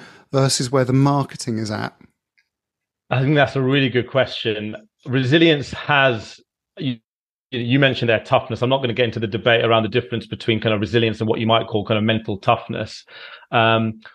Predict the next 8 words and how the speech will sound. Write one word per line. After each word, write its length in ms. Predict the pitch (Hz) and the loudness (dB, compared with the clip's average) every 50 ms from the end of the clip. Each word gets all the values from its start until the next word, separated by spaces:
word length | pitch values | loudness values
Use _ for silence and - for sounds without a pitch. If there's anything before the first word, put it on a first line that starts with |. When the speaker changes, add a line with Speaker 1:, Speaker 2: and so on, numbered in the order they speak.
| _ _ _ | _ _ _
Speaker 2:
but 80 | - - | 2 2
I 80 | 135 | 2
think 300 | 127 - - 170 160 151 | 2 2 2 0 0 0
resilience 520 | 135 131 110 110 156 165 170 165 151 127 - | -2 -4 -2 0 0 2 2 0 -2 -4 -8
has 360 | - - - 151 151 123 113 | -8 -4 0 0 0 0 -2
become 340 | 117 139 - - 135 131 123 | -4 -6 -6 -4 -6 -4 -4
a 100 | 117 98 | -4 -2
buzzword. 760 | - 127 120 117 101 - 98 104 98 95 92 101 117 120 120 | 2 2 2 2 0 -2 -8 -10 -8 -8 -8 -8 -10 -10 -12